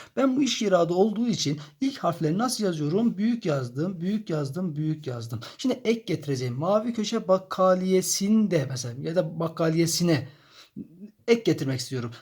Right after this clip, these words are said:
Nasıl yapacağım? Kesme işareti kullanacak mıyım? Hayır, kesme işaretiyle ayrılmaz. Bakkaliyesine. Bu şekilde olması lazım.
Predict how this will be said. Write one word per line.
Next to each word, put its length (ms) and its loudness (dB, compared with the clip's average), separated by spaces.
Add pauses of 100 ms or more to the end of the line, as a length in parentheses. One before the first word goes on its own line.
(100)
Nasıl 240 0
yapacağım? 340 0
Kesme 320 0
işareti 300 0
kullanacak 500 -2
mıyım? 180 4
Hayır, 520 2
kesme 320 -4
işaretiyle 520 -2
ayrılmaz. 640 2 (160)
Bakkaliyesine. 920 -4 (220)
Bu 80 -4
şekilde 600 0
olması 680 0
lazım. 400 0